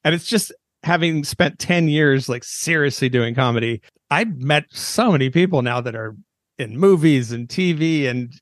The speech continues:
every show I watch practically. I mean, there's hardly any time I turn on T V for a few hours that I don't see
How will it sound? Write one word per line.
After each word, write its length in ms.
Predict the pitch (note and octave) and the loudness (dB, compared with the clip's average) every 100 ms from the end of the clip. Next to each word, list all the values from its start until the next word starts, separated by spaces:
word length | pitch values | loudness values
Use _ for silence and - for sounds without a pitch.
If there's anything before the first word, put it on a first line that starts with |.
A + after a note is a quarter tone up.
| - | -4
every 300 | D#3+ D3+ C#3+ | -2 0 0
show 260 | - E3 | 2 4
I 80 | C#3 | 4
watch 340 | C3+ E3 - | 4 2 0
practically. 520 | - B2+ - A#2+ A#2 A2+ | -4 -6 -6 -4 -4 -2
I 80 | |
mean, 160 | B2 A#2+ | -2 -2
there's 140 | A#2 - | -2 0
hardly 220 | C#3+ B2 | 2 2
any 100 | A#2+ | 2
time 180 | C#3 B2 | 2 2
I 80 | |
turn 220 | A2+ C3 A#2 | 0 0 -2
on 100 | A2 | -2
T 160 | B2 | -2
V 140 | B2 C3 | 0 0
for 140 | G#2+ | -2
a 40 | |
few 180 | G2 A2+ | 0 0
hours 220 | G#2 G#2+ | 2 0
that 140 | G#2+ A2 | -2 -2
I 80 | A2 | 0
don't 240 | A2 - | -2 -4
see 240 | A#2+ A2 | -4 -4